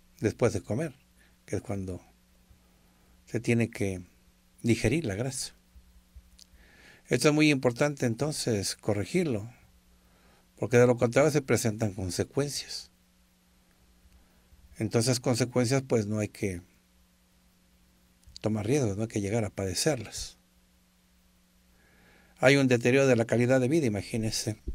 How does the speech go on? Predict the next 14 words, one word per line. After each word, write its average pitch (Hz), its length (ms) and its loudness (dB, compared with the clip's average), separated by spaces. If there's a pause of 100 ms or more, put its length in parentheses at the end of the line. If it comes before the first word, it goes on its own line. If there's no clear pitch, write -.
(1040)
Un 127 160 6
dolor 120 260 8
abdominal 113 540 2
que 107 200 0
es - 220 -6
recurrente. 120 720 2 (1700)
Aparte, - 460 -2
otros 127 300 0
síntomas 120 400 -2
asociados 113 480 0
con 104 120 -2
la 95 100 0
disquinesia 107 580 -2
biliar, 117 280 0